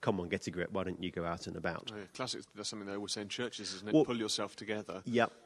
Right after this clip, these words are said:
Speaker 2: Yeah, that
Speaker 1: Yep.
Speaker 2: sort of thing.
Speaker 1: Stiff upper lip.
Speaker 2: Quite unhelpful.
Speaker 1: All these kind of things.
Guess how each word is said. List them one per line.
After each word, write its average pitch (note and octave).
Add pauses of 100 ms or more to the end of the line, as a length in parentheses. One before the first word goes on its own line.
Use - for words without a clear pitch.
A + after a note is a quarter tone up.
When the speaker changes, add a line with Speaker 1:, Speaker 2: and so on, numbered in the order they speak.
(120)
Speaker 2:
Yeah, G#2
that G#2+
Speaker 1:
Yep. B2
Speaker 2:
sort A2+
of F#2
thing. F2+
Speaker 1:
Stiff -
upper A#2
lip. A2+
Speaker 2:
Quite G2+
unhelpful. G2+ (100)
Speaker 1:
All A2
these G2+
kind F#2
of F2
things. E2+